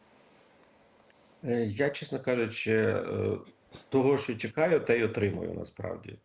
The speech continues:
Тобто велике нічого. І це мене зовсім не радує, тому що я хотів би дуже помилятися. І,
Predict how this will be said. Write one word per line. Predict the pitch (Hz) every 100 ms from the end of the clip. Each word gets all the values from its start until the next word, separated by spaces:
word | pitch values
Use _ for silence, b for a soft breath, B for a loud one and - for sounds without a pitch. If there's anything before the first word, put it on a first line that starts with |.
| _
Тобто | - 107 117
велике | 107 131 151 151 123 113
нічого. | 110 110 110 90 85 107 - _ B B B B - -
І | 123 123 117 110 107
це | 147 147 143 123 104
мене | 107 113 117 110
зовсім | 110 107 - 104
не | 110
радує, | 120 - 101 98
тому | - 95 98
що | - 101
я | 110
хотів | 104 101 101
би | 98
дуже | 107 101
помилятися. | 95 101 98 95 90 - 104 - - - _ _ _ _ _ _ _ _ _
І, | 113 113 113 113 113 107